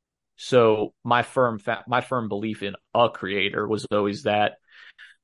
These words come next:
if there is one, I don't think, like, you know, he can't, he really can't contradict himself. And all these, you know, all the religions tell you to worship people differently,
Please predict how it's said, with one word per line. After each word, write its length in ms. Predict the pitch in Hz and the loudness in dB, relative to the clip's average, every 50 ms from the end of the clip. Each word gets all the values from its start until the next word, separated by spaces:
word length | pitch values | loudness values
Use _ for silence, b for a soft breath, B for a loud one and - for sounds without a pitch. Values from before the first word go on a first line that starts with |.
| _ _ _ _ _ _ _ _ - | _ _ _ _ _ _ _ _ 0
if 160 | 143 127 - | 0 0 2
there 180 | - 113 117 120 | 4 6 6 6
is 200 | 147 143 117 110 | 6 4 2 2
one, 400 | 107 107 107 107 104 110 131 - - _ _ _ _ _ _ _ _ _ _ _ _ _ _ _ _ _ _ _ _ _ _ _ - | 2 2 2 2 0 -2 -6 -12 -16 _ _ _ _ _ _ _ _ _ _ _ _ _ _ _ _ _ _ _ _ _ _ _ 0
I 120 | 120 117 | 0 2
don't 260 | 120 117 123 120 120 | 2 2 0 -2 -4
think, 460 | - - - 127 120 113 110 _ - - - - | -6 -8 -6 -6 -6 -6 -8 _ -18 -20 -6 -2
like, 300 | 123 117 113 110 - 120 | 0 2 2 0 -2 -4
you 80 | 117 | -2
know, 140 | 117 113 110 | 0 2 2
he 140 | 110 127 127 | 0 -2 -8
can't, 340 | - - 127 120 117 110 - - | -8 -6 -4 -4 -4 -4 -8 -10
he 180 | - 127 127 120 | -10 -8 -6 -6
really 320 | 113 110 127 127 123 110 | -2 2 4 4 4 4
can't 420 | 104 - - - 123 120 117 - - _ | 2 -4 -8 -6 -4 -4 -4 -6 -8 _
contradict 760 | - - 123 113 117 101 - - - 98 98 104 107 - - | -8 -4 -2 0 -2 -2 -4 -10 -10 -6 -4 -4 -4 -4 -4
himself. 520 | 120 113 - - 131 123 117 113 - - _ - - | -8 -8 -4 -2 0 0 0 0 -2 -8 _ -14 -10
And 160 | 110 107 107 | -10 -6 -4
all 160 | 92 110 113 110 | -2 -2 -2 -2
these, 260 | 107 104 - - _ - | -4 -6 -10 -12 _ -8
you 100 | 127 113 | -4 -2
know, 100 | 110 101 | 0 2
all 240 | 98 120 117 113 | 2 2 2 0
the 100 | 107 110 | -2 -4
religions 400 | 107 104 107 110 101 107 92 - | -4 -4 -4 -4 -6 -8 -12 -12
tell 160 | - - 107 104 | -6 -4 -4 -4
you 80 | 101 | -4
to 60 | 98 | -4
worship 380 | 101 101 101 110 - - - - | -4 -2 -2 -2 -4 -6 -10 -10
people 300 | - 107 101 - 117 - | -10 -12 -10 -10 -10 -10
differently, 600 | - - - - 64 - - 69 69 71 143 | -8 -10 -8 -8 -8 -8 -6 -6 -8 -8 -10